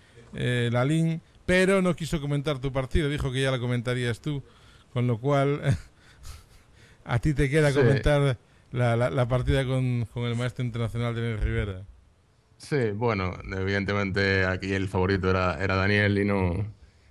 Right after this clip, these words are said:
Speaker 2: eh, yo jugué romántico como siempre.
Speaker 1: <laughs> A
Speaker 2: Pero
Speaker 1: punto de
Speaker 2: bueno,
Speaker 1: abierto.
Speaker 2: sí, luego en el medio juego no, no estuve muy acertado, me hice, hice una captura de, de peón en vez de caballo, que de-, dejé los peones doblados,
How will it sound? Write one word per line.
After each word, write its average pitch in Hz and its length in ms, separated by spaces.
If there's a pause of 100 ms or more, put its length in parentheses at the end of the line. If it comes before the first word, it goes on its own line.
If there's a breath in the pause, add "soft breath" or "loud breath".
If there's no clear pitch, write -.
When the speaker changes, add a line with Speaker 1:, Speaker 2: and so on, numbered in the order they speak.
(140 soft breath)
Speaker 2:
eh, - 120
yo 104 140
jugué 101 840
romántico 104 480
como 101 200
siempre. 107 400
Speaker 1:
<laughs> - 1500
A - 100
Speaker 2:
Pero 117 180
Speaker 1:
punto - 20
de 123 60
Speaker 2:
bueno, 117 180
Speaker 1:
abierto. 110 280 (440)
Speaker 2:
sí, 123 300
luego 120 240
en 117 60
el 120 60
medio 117 220
juego 110 260
no, 104 340
no 107 120
estuve 113 240
muy 101 120
acertado, 101 460
me 98 480
hice, 98 180
hice 127 120
una 110 120
captura 110 400
de, 98 720 (480)
de 107 140
peón 107 640
en 98 100
vez 101 120
de 98 340
caballo, 104 420
que 95 60
de-, 92 180
dejé 98 280
los 98 120
peones 101 280
doblados, 104 640